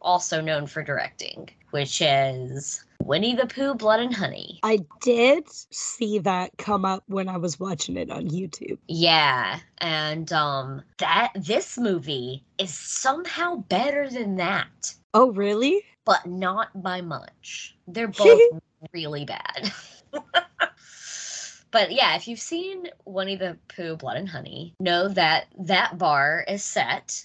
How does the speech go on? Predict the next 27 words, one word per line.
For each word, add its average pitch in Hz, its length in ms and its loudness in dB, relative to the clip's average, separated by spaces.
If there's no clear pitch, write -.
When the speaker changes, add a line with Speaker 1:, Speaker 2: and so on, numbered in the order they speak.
Speaker 1:
and 175 160 -10
this 175 180 -8
is 165 140 -8
just - 240 -10
a 143 80 -6
little 165 220 -4
bit 156 180 -6
above 143 380 -8
that, - 240 -10
like, 247 300 -2
Speaker 2:
<laughs> - 60 -20
Speaker 1:
just 214 300 -4
a 180 60 -6
smidge. - 720 -6
Um, 294 580 4
yeah, 311 420 6
'cause 233 240 -14
for, 320 400 -2
<sighs> - 220 -12
for 339 120 -14
the 381 40 -8
subject 359 400 -6
matter, 156 500 -2
this 285 240 -4
could 359 160 -8
have 269 260 -8
been 196 640 4